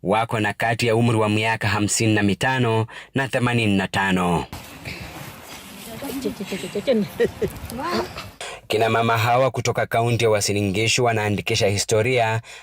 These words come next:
kwani wako katika pilka pilka za kujiandaa kuwakilisha taifa la Kenya katika mchezo wa kandanda nchini Afrika Kusini.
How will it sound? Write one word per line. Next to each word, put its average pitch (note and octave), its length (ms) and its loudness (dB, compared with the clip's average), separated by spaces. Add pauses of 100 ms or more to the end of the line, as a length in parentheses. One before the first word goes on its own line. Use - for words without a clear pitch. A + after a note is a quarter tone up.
(140)
kwani B2 300 2
wako A#2 320 2
katika G#2+ 320 -2
pilka G#2+ 360 -2
pilka A2+ 340 0
za G#2 140 2
kujiandaa A2 720 2
kuwakilisha G#2+ 680 2
taifa G#2+ 360 2
la G2+ 120 2
Kenya A2+ 540 0 (340)
katika G2+ 340 0
mchezo A2+ 440 2
wa A2 100 4
kandanda G#2 520 0
nchini A#2+ 420 2
Afrika A#2+ 480 0
Kusini. F2+ 640 0